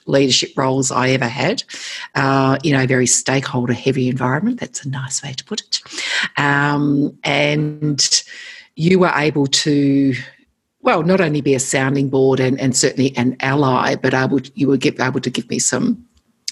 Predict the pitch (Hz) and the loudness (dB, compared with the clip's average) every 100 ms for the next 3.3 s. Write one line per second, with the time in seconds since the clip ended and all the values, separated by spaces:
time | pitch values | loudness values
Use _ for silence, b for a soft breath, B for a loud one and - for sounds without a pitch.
0 | - - 139 - 143 131 - 160 - - | -6 -6 -4 -2 0 0 2 2 2 0
1 | - - B B B - 135 131 131 135 | 0 -4 B B B 2 4 4 4 4
2 | 127 - 131 135 127 127 131 131 135 127 | 4 2 -2 0 -2 0 0 0 0 0
3 | 117 - | -2 -2